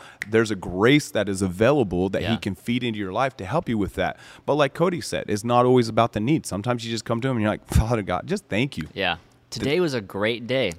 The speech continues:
Speaker 2: I can't even put my finger on it, but I just had a great day today. There were so many amazing things that happened today, and I'm so thankful for it. Thank you, God. You know,
Speaker 1: I'm alive.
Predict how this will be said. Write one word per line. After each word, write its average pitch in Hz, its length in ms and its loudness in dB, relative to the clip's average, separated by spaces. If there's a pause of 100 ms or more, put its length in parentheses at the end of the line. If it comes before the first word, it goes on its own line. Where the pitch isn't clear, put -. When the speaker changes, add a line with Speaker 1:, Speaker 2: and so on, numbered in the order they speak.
(220)
Speaker 2:
I - 120 -6
can't 143 240 -4
even 135 180 -2
put 151 140 -6
my 143 100 -4
finger 151 320 -6
on 98 140 -2
it, 90 100 -6
but 110 80 0
I 127 80 2
just 131 160 -8
had 98 100 -6
a 82 60 -6
great 101 380 -6
day 107 160 -2
today. 87 180 -8
There 113 100 -2
were 113 80 -2
so 120 240 -4
many 123 140 -4
amazing 113 320 -6
things 110 160 -6
that 90 80 -10
happened 110 320 -4
today, 120 240 -4
and 104 100 -4
I'm 92 120 -6
so 104 240 -6
thankful 92 360 -10
for 82 220 -8
it. - 140 -18
Thank 113 200 -4
you, 92 80 -14
God. - 320 -10
You 135 120 -2
know, 131 80 6
Speaker 1:
I'm 165 80 6
alive. 110 440 2